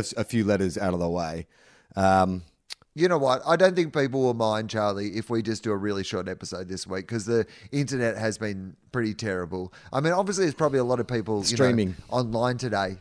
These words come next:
Speaker 2: in the U K reporting about the royal wedding. It might be a tough day to get some good internet connection. So if this is a short episode, it's a short episode. Um, but, uh, yes, get to
Speaker 1: Let's
Speaker 2: some
Speaker 1: get some
Speaker 2: letters.
Speaker 1: letters.
Speaker 2: Absolutely.
Speaker 1: Okay. Uh,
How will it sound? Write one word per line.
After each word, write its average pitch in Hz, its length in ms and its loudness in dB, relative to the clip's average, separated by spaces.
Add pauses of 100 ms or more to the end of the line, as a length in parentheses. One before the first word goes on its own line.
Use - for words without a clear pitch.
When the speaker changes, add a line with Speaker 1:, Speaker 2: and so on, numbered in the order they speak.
(160)
Speaker 2:
in 120 180 -4
the 117 80 0
U 110 160 2
K 104 480 -2
reporting 110 480 0
about 104 220 -2
the 104 80 -4
royal 104 260 2
wedding. 98 240 -2
It 95 80 -8
might 113 200 0
be 107 100 -4
a 95 40 -4
tough - 300 -8
day 98 300 0 (360)
to 120 80 -6
get 110 180 -2
some 110 140 -6
good 101 160 -4
internet 104 400 -6
connection. 104 500 -6
So 110 180 -2
if 104 240 -4
this 120 180 -6
is 107 120 -8
a 104 80 -4
short 92 280 -4
episode, 90 440 -6
it's 85 160 -10
a 92 40 -10
short 90 280 -6
episode. 90 440 -6 (440)
Um, 95 520 -2
but, 107 300 -2
uh, 104 440 2 (340)
yes, 127 320 0
get 143 220 -2
to 151 40 2
Speaker 1:
Let's 156 140 8
Speaker 2:
some - 60 2
Speaker 1:
get 139 100 4
some 113 140 2
Speaker 2:
letters. 80 220 -2
Speaker 1:
letters. 107 200 -6
Speaker 2:
Absolutely. 143 260 4
Speaker 1:
Okay. 73 100 -6 (720)
Uh, 123 280 8